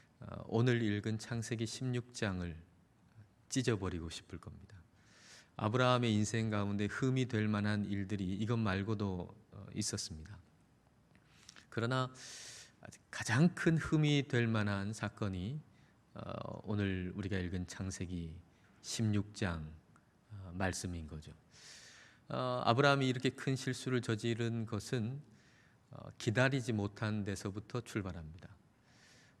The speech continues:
어, 기다리다가 지쳐서, 끝까지 기다리지 못해서, 어, 일어난, 음, 일인 거죠. 자, 이 절과 삼 절을 보겠습니다. 사레가 아브라함에게 이르되,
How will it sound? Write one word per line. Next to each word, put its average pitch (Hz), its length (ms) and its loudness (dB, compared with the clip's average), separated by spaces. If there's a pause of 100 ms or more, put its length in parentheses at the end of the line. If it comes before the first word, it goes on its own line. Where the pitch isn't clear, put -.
(100)
어, - 60 -16 (120)
기다리다가 107 600 4
지쳐서, 87 720 -6 (160)
끝까지 123 460 -2
기다리지 107 500 0
못해서, 104 640 -2 (520)
어, 92 320 -6
일어난, 90 680 0 (300)
음, 87 280 -10
일인 92 300 -2
거죠. 80 300 -10 (480)
자, - 220 -6
이 120 260 8
절과 117 300 6
삼 101 280 0
절을 98 220 -4
보겠습니다. 80 720 -10 (1800)
사레가 117 540 8
아브라함에게 104 480 6
이르되, 98 480 4